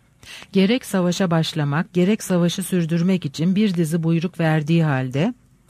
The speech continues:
yalnız bu konuda kendisi buyruk vermiş olduğu için ona öyle geldiği varsayımı, ilk bakışta nedenle tuhaf görünürse görünsün, bizi insan kılan,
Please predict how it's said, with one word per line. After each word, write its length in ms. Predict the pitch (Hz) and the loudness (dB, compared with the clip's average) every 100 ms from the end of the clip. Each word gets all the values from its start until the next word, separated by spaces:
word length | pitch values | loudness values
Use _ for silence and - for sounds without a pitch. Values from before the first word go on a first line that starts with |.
| - - - | -20 -14 0
yalnız 460 | 202 226 247 240 | 2 4 2 0
bu 60 | 214 | -2
konuda 500 | - 226 175 151 202 | 2 2 4 2 0
kendisi 540 | - 208 202 214 247 | 4 4 4 2 0
buyruk 340 | 208 185 190 185 | 2 2 0 2
vermiş 380 | 175 170 175 180 | 2 4 2 0
olduğu 380 | 175 180 190 | 0 2 2
için 440 | 208 151 - 156 220 | 2 2 0 0 0
ona 260 | 180 196 240 | 2 2 4
öyle 280 | 190 185 196 | 2 2 2
geldiği 540 | 180 160 151 147 175 | 2 2 2 0 2
varsayımı, 720 | 170 156 143 143 139 135 151 233 _ _ - - | 2 2 0 -2 0 -2 -4 -6 _ _ -20 -10
ilk 300 | 208 254 - | -2 -2 0
bakışta 420 | 208 180 170 - | 0 0 -2 0
nedenle 520 | 180 220 226 208 175 170 | 2 4 4 2 2 0
tuhaf 400 | 180 170 175 - | 2 2 2 0
görünürse 520 | 175 180 190 165 156 | 0 2 0 0 -4
görünsün, 680 | 139 139 135 131 - 175 233 _ _ _ - - | -2 -2 -2 -4 -2 -2 -4 _ _ _ -20 -10
bizi 240 | 170 185 240 | -2 0 2
insan 520 | 214 214 202 226 226 | 4 2 4 2 2
kılan, 440 | 202 156 143 156 | 2 2 2 0